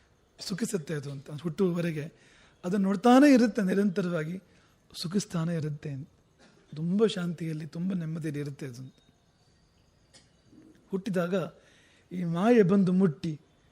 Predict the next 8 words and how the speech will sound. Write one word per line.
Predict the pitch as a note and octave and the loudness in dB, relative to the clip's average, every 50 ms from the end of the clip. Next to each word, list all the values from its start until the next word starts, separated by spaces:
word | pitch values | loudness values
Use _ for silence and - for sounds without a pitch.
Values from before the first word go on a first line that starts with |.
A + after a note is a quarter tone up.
| _ _ _ _ _ _ _ _ _ _ _ | _ _ _ _ _ _ _ _ _ _ _
ಅದೇ | F3+ E3+ E3+ F3 | -4 -2 0 0
ನಾಯಿ | E3+ E3+ F#3 G#3 G#3+ | 2 4 6 6 8
ಮುಟ್ಟಿದ್ರೆ | G3 F#3+ F3+ C#3+ F#3 F#3 F#3+ | 6 6 4 2 2 2 2
ಮೇಲಿಗೆ | F3+ F#3+ G3 G3 G3 F#3 | 2 4 4 4 4 4
ಆಗತ್ತೆ | D#3 D#3+ D3 - D#3+ | 2 0 -4 -6 -8
ಅಂತ | D3+ C3+ D3 | -8 -6 -8
ಹೇಳ್ತಾರಲ್ಲ, | C3 C3 - C3 A#2+ B2 B2+ B2 | -8 -8 -8 -10 -10 -10 -10 -8
ಹಾಗೆ | B2+ D#3+ E3 D#3 E3 D#3 D3+ | -6 -4 -4 -4 -4 -4 -6